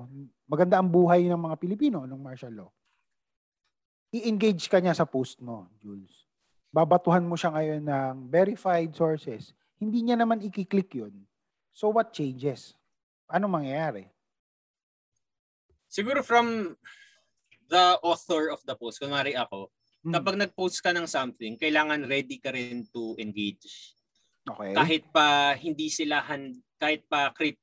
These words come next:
Speaker 2: critics din sila, kailangan mag-engage ka rin kahit papaano. Bigyan mo ng, ng, ano, pasensya na kausapin yung tao. Pero of course, makikita mo rin naman sa daloy ng usapan kung sarado na talaga yung isip.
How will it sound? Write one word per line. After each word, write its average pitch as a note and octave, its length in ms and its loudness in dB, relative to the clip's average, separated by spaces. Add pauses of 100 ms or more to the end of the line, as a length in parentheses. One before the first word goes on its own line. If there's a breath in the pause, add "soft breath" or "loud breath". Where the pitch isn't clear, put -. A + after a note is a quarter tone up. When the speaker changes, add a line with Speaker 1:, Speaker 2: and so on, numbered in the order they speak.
Speaker 2:
critics C#3+ 480 -8
din B2+ 160 -8
sila, G#2 380 -6
kailangan C#3+ 480 2 (340)
mag-engage C#3+ 800 -4
ka C3 80 -2
rin A2 400 -4 (400)
kahit D#3+ 240 2
papaano. B2 580 0
Bigyan E3 300 0
mo F3 80 0
ng, E3 400 -2
ng, D3 180 -6 (240)
ano, A#2 460 -12
pasensya C3 560 -2 (640)
na C3+ 320 2
kausapin C#3 640 0
yung B2 160 -10
tao. G2 400 -4
Pero E3+ 320 4
of - 240 -6
course, - 480 -6
makikita D#3+ 560 -2
mo D#3 80 0
rin D#3 160 0
naman D3+ 160 -4
sa C#3+ 160 -6
daloy C3 320 0
ng C#3 80 -10
usapan B2+ 480 -6
kung A#2 240 -12
sarado A#2 400 -2
na A#2 80 -8
talaga A#2 240 -4
yung A2 160 -6
isip. G2+ 320 -12